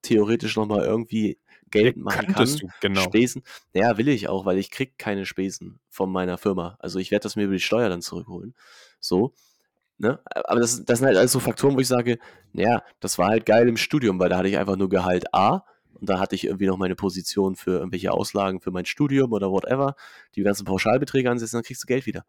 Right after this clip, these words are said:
Speaker 1: Ganz einfach. Klick, klick, klick, fertig. Und, ähm, jetzt ist es halt so, äh, und dann später wird's dann auch mit ganz anders hier mit, ähm, Steuern, Grundsteuern zahlen und sowas, ne? Wenn du Ha-, Hausbesitzer bist und so eine Scheiße.
Speaker 2: Ey, ich
Speaker 1: Da
Speaker 2: muss
Speaker 1: geht's ja
Speaker 2: jetzt
Speaker 1: erst
Speaker 2: schon
Speaker 1: richtig los,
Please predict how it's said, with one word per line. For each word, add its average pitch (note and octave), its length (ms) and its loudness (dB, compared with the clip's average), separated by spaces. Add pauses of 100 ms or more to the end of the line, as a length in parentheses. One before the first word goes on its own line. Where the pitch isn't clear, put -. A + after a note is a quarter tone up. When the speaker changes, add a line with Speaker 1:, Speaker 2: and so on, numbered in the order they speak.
Speaker 1:
Ganz B2 180 -8
einfach. G2 300 -10
Klick, - 160 -16
klick, A2 120 -8
klick, - 300 -8
fertig. F2+ 300 -6 (540)
Und, G2 280 -2
ähm, G2+ 300 0 (520)
jetzt - 240 -2
ist A#2 140 -4
es A2+ 140 -4
halt A2+ 260 0
so, G#2+ 340 0
äh, A#2+ 440 -4
und G#2+ 160 -2
dann G#2 120 2
später A#2 420 0
wird's A#2 160 0
dann G#2+ 120 0
auch G#2+ 100 0
mit G#2+ 260 -2 (480)
ganz G#2+ 220 0
anders F#2 240 0
hier G#2 100 0
mit, F#2+ 240 -2
ähm, F2+ 380 -4 (720)
Steuern, G2+ 520 2
Grundsteuern F#2+ 540 0
zahlen F2+ 240 -6
und F2+ 80 -10
sowas, F2 300 -10
ne? B2 140 -8 (160)
Wenn F#2 120 -6
du F#2 140 -4
Ha-, F2+ 60 -10 (220)
Hausbesitzer F#2+ 520 -4
bist - 220 -12
und F2 60 -12
so F2 80 -8
eine F2 120 -10
Scheiße. - 400 -8 (420)
Speaker 2:
Ey, D3 100 8
ich C#3 60 0
Speaker 1:
Da - 20 0
Speaker 2:
muss A#2 140 0
Speaker 1:
geht's - 20 -10
ja C3+ 80 4
Speaker 2:
jetzt F3 100 2
Speaker 1:
erst - 20 -6
Speaker 2:
schon C3+ 140 0
Speaker 1:
richtig F#2+ 120 -4
los, A#2+ 260 0